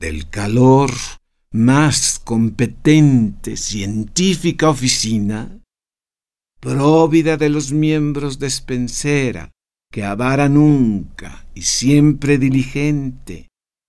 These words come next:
ni a la parte prefiere más vecina, ni olvida a la remota, y en ajustado natural cuadrante,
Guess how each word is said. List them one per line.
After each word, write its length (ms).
ni 200
a 100
la 240
parte 480
prefiere 640
más 260
vecina, 720
ni 200
olvida 680
a 40
la 180
remota, 960
y 140
en 120
ajustado 800
natural 580
cuadrante, 1300